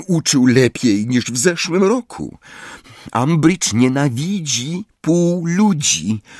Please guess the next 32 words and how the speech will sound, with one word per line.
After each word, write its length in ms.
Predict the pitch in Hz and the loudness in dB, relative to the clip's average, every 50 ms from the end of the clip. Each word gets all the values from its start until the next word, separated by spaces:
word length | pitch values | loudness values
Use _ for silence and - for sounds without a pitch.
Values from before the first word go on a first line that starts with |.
| - - | -10 -6
odpowiedziała 680 | - 110 - - - 107 87 92 87 104 101 87 87 92 | -6 -6 -6 -4 -4 -2 0 0 0 2 2 2 2 0
z 80 | 65 | 0
goryczą 420 | 69 87 92 90 98 78 - 95 85 | -2 -2 0 0 0 0 -2 -4 -4
Hermiona, 500 | 80 92 92 82 85 101 95 87 87 85 | -2 -2 -2 -2 0 0 0 2 2 2
opadając 600 | 80 - - 82 73 85 80 80 82 78 - - | 0 0 0 0 2 2 2 2 0 -2 -4 -4
na 100 | 82 76 | -6 -6
fotel. 380 | - 80 - - - 69 64 - _ - - - - - - - - | -4 -6 -6 -6 -8 -10 -10 -12 _ -20 -20 -20 -20 -18 -20 -8 -4
„Od 160 | - 165 - - | -2 -2 0 0
samego 480 | - - 185 185 220 226 175 185 165 | 2 4 4 6 6 6 6 4 2
początku 640 | - 160 147 - - 131 107 92 - - - - - | 0 -2 -4 -2 0 0 0 -2 -4 -8 -8 -8 -8
chciała 420 | - - - 139 127 101 - 120 | -4 0 2 4 4 4 2 0
się 220 | - 147 123 123 | 0 0 0 0
go 100 | 117 131 | 2 0
pozbyć.” 380 | - - 147 107 87 104 107 - | 0 0 0 0 0 -2 -6 -8
Być. 280 | - - - - - - - - - - - - - - | -10 -10 -10 -10 -12 -12 -18 -20 -20 -20 -20 -20 -10 -4
I 120 | 196 165 | -2 0
sądziła, 540 | - - 165 139 131 110 107 139 233 269 285 | 2 2 2 2 0 -2 -4 -2 0 0 0
że 80 | 233 226 | 0 0
to 120 | - 135 | -2 -2
Hagrid 540 | - - 185 175 226 226 285 294 311 302 - | -2 -2 -2 -2 -2 0 0 0 -2 -2 -2
podrzuca 480 | - 214 180 131 123 160 214 - 330 302 | -2 -2 0 0 0 -2 -2 0 0 2
jej 160 | 269 269 233 | 2 2 2
do 100 | 180 175 | 2 2
gabinetu 500 | 160 127 107 113 120 160 214 - - 240 | 2 2 0 0 0 0 0 0 0 0
niuchacze? 720 | 208 185 269 - - 185 165 220 233 - - 339 330 330 _ - - - | 2 2 0 0 -2 -4 -6 -6 -6 -6 -6 -6 -6 -8 _ -16 -14 -8
Pisnęła 400 | - 127 - - 110 82 87 - | -6 -4 -4 -2 -2 -2 -2 -2
Katie 340 | - 104 104 - - - 80 | -2 -2 -4 -4 -4 -4 0
Bell. 320 | 69 117 107 107 139 131 - - - - - - - - | 2 4 4 2 0 -4 -8 -10 -16 -16 -14 -16 -14 -10
„O 220 | - 143 107 95 - | -6 -6 -4 -6 -6
kurcze”, 1200 | _ - - - - 95 123 175 202 185 151 123 110 117 113 110 95 - - - - 123 123 | _ -12 -12 -8 -2 2 2 4 4 4 2 0 0 -2 -2 -4 -4 -6 -6 -2 0 0 0
zaklął 580 | - - - 107 101 - - 87 98 107 110 110 | 0 0 0 -2 -2 -2 -2 -2 0 0 2 2
Lee 180 | 101 90 101 | 0 0 -2